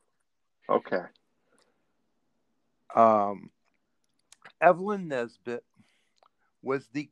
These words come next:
Speaker 2: Gibson girl. She was the model for the artist and illustrator Henry Dana Gibson. Because of how he used her, he also, he did,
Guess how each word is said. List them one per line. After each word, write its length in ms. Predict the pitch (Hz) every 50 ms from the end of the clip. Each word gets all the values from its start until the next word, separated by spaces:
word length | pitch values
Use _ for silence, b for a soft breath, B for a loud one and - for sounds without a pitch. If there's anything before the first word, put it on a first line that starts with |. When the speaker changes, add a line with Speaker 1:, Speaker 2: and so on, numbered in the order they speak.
| _ -
Speaker 2:
Gibson 460 | 170 165 - - - 117 113 110 101
girl. 460 | - 101 92 82 - - - - - -
She 240 | - - - 131 127
was 200 | 127 147 160 160
the 80 | 214 208
model 580 | 196 175 151 131 120 117 113 110 107 110 - _ _ _ _ _ _ _ _ _ _ _ _
for 320 | _ - 131 127 127 123
the 200 | 117 123 120 - _ _ _ _ -
artist 380 | 120 127 139 151 151 - _ -
and 180 | 143 139 143 147 139
illustrator 760 | 131 123 123 110 - - - 117 107 104 101 101 98 98 - _ _ _ _ _ _ _ _ _ _
Henry 420 | - - 117 127 123 127 127 123
Dana 340 | 110 117 107 107 104 104 101
Gibson. 440 | - 101 95 - - - - - - _ _ _ _ _ _ _ _ _ _ _ _ _ _ _ _ _ _ _ _ _ -
Because 720 | - 117 - - - - - 156 170 185 202 220 214 180 175 - -
of 320 | 143 135 135 135 131 120 -
how 400 | - - - 131 135 139 143 143
he 160 | 120 127 147
used 480 | 147 131 127 135 139 139 143 139 -
her, 140 | - 120 113
he 140 | 117 127 139
also, 380 | 156 196 220 - - 175 151 - - _ _ -
he 180 | 131 117 131
did, 280 | 120 120 139 135 131